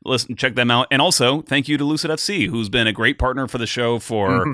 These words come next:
Speaker 1: man, so many years. Um, just really great. They've got a whole
Speaker 2: Like a
Speaker 1: new
Speaker 2: crazy amount of years.
Speaker 1: Yeah,
Speaker 2: Yeah.
Speaker 1: yeah, it's wild. <laughs>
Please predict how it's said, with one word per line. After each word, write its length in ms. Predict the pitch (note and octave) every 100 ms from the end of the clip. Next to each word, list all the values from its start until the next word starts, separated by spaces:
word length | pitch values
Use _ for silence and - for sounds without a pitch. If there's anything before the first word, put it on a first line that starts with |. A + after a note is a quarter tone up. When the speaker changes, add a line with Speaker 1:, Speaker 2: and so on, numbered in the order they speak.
| - - - -
Speaker 1:
man, 260 | A#2+ A#2 A#2+
so 240 | - D#3+
many 160 | F3 C3+
years. 480 | A2 G2+ D#2 - -
Um, 640 | A2 G#2 G2+ G2 F#2+ G2
just 380 | F2+ A#2+ - -
really 240 | A#2 A#2+ A2+
great. 420 | F#2+ A2+ A2 A2+
They've 220 | F2+ G#2 F#2+
got 300 | A2 G#2+ -
a 140 | G2+
whole 160 | F#2 A#2
Speaker 2:
Like 80 | A#2
a 20 |
Speaker 1:
new 240 | A2 A2+ A2
Speaker 2:
crazy 360 | D3 F3 C#3+ B2
amount 260 | A2 G#2+
of 80 | F#2
years. 200 | A2 G2 A2+
Speaker 1:
Yeah, 340 | A#2 G#2+ F2+
Speaker 2:
Yeah. 160 | F2 A2+
Speaker 1:
yeah, 180 | G2 D#2
it's 220 | B2 A#2
wild. 440 | A#2 A2 F#2+ F2+
<laughs> 60 | -